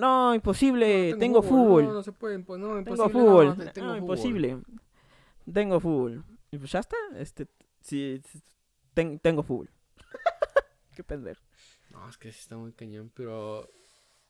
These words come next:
Speaker 2: ¿te parece que dejemos aquí el capítulo hasta hoy? ¿Estuvo, estuvo bien este regreso?
Speaker 1: Mm, sí, pues realmente, eh, es como cuando conven-, co-, como, ah, pendejo, no puedo hablar bien.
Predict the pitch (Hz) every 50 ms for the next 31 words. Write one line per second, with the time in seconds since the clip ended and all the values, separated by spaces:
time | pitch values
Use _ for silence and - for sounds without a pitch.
0 | _ _ _ - 120 120 123 135 135 151 143 143 131 - - 131 131 - 135 -
1 | _ - - - - 123 - 123 117 110 - - - 120 196 247 - _ _ _
2 | - - - 135 123 127 127 135 139 - - 135 135 131 135 131 131 135 143 -
3 | 131 113 113 110 123 233 240 233 220 220 208 220 - - - - - - - -
4 | - - - - - - - - - - - - - - - - - - - -
5 | - - - - - - 269 277 302 311 320 320 311 302 311 226 202 202 202 233
6 | 247 254 262 262 262 269 294 269 - 165 170 165 165 165 160 156 156 151 151 151
7 | 151 147 151 143 139 143 147 143 131 180 196 - - 247 226 180 160 147 143 -
8 | 151 151 151 147 143 - 156 147 147 151 143 139 127 _ _ 160 - - _ _
9 | _ - - - - _ _ _ _ _ _ - - 143 - _ _ _ _ _
10 | - 151 147 139 - _ _ _ - 170 - _ _ - 147 147 165 220 - -
11 | 170 147 143 160 202 - 185 160 165 - 190 196 185 180 160 156 170 180 196 226
12 | -